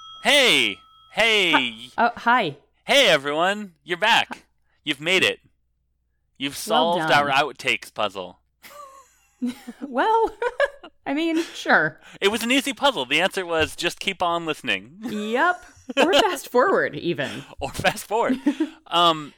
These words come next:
Speaker 1: so that's gonna do it for this outtakes episode. We hope that you enjoyed it very, very much. We just have a couple of social media things and, and
Speaker 2: Uh-huh.
Speaker 1: housekeeping things to, to clean up,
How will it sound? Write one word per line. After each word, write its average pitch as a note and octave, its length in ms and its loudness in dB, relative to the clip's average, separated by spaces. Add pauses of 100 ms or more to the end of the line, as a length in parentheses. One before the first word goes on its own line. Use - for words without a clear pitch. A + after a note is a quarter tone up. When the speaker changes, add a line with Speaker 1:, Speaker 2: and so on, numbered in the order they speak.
(300)
Speaker 1:
so G3 340 -6
that's G3 240 0
gonna B3 180 -4
do G3 240 -8
it G3 140 -4 (100)
for F#3 340 -2
this D#3+ 340 -6 (140)
outtakes D#3+ 600 -4
episode. B2 320 -6
We C#3+ 100 -12
hope D3+ 220 -12
that C#3+ 100 -10
you C3 260 -14
enjoyed C3 460 -12
it B2+ 120 -10 (120)
very, B2 400 -6
very A#2 240 -10
much. C#3 320 -10
We C#3+ 60 -16
just C#3 120 -14
have C3 120 -6
a B2 40 -12
couple C#3 420 -12
of G#2+ 280 -8 (380)
social D3 260 -8
media E3 280 0
things D3+ 420 -6
and, B2 300 -14
and A#2 180 -6
Speaker 2:
Uh-huh. C#3+ 140 -6
Speaker 1:
housekeeping C#3+ 260 -6
things C3 220 -6
to, A#2 220 -4
to A#2+ 220 -10
clean C#3 240 -10
up, C3+ 220 -6